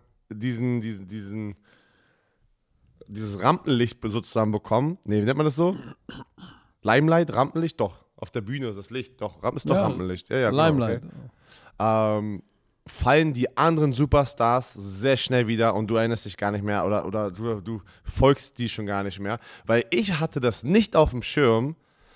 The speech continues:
Speaker 1: dass Malcolm Butler letztes Jahr bei den Arizona Cardinals war, nur in der Preseason und dann gar nicht mehr gespielt hat das ganze Jahr. Das hab ich gar nicht mitbekommen.
Speaker 2: Ja.
Speaker 1: Ich,
Speaker 2: Ja.
Speaker 1: ich, ich dachte, der ist irgendwo noch so, weißt du, so Starter, hilft dem Team noch, aber der war ja raus.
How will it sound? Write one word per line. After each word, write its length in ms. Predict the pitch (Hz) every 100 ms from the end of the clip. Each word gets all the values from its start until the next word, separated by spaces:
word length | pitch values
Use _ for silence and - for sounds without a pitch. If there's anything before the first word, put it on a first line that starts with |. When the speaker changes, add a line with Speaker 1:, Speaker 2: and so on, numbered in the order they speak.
| _
Speaker 1:
dass 240 | - 110 120
Malcolm 480 | 107 135 165 165 127
Butler 460 | 135 123 120 120 107
letztes 360 | 123 - 127
Jahr 160 | 123 113
bei 100 | 107
den 120 | 101
Arizona 580 | 95 113 110 113 110 107
Cardinals 460 | - 117 127 120
war, 100 | 98
nur 160 | 107 127
in 60 | 123
der 100 | 117
Preseason 540 | - 123 104 107 101
und 60 | 101
dann 140 | 98
gar 140 | 98
nicht 140 | 107 95
mehr 100 | 95
gespielt 320 | 85 120 113
hat 80 | 90
das 100 | 78
ganze 300 | 85 78 71
Jahr. 180 | 71 73 - _ _ _
Das 80 | -
hab 60 | 98
ich 60 |
gar 80 | 90
nicht 100 | 180
mitbekommen. 340 | 107 104 - 123
Speaker 2:
Ja. 140 | 202 285 - - _ _ _ _ _ _ _ _ _ _ _ _ _ _ _ _ _ _ -
Speaker 1:
Ich, 100 | 117
Speaker 2:
Ja. 180 | 123
Speaker 1:
ich, 120 | 139 113 -
ich 180 | 151 127
dachte, 280 | 147 - 143
der 100 | 139
ist 100 | 127
irgendwo 240 | 143 131
noch 140 | 135 120
so, 180 | 131
weißt 160 | 127 139
du, 80 | 135
so 400 | 110 117 113 -
Starter, 800 | - - 151 147 139 135 127 120
hilft 240 | 131 135
dem 60 | 123
Team 240 | 123 143
noch, 220 | 139 135 110
aber 140 | 101
der 100 | 101
war 80 | 87
ja 140 | 78
raus. 480 | 76 110 175 107 -